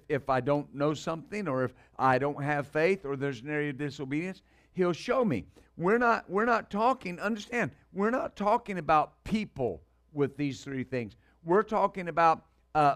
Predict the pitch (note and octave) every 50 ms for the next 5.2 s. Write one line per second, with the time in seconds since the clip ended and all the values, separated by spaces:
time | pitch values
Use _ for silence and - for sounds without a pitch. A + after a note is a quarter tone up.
0 | - C#3+ B2 - E3 F#3 G#3 G#3+ G3 E3+ E3+ E3 E3 - _ - G#3+ A3 F#3+ -
1 | - - D#3 D#3 C#3 A#2+ G2 F2 D#2 D#2 E2 - - _ _ _ _ _ - D3
2 | C3+ C3+ D#3+ G3 A3+ A3+ G#3+ G#3+ A3 A3 G#3+ G3+ G3+ G3 F3 D#3+ F3 E3+ F3 F3
3 | C#3 A#2 A#2+ A2+ C#3+ E3 F3+ C3+ E2+ C2 - - - - - _ _ _ _ _
4 | _ _ _ _ _ _ _ _ _ _ _ _ _ _ _ _ _ - B2+ C3
5 | C3+ D3 E3+ F3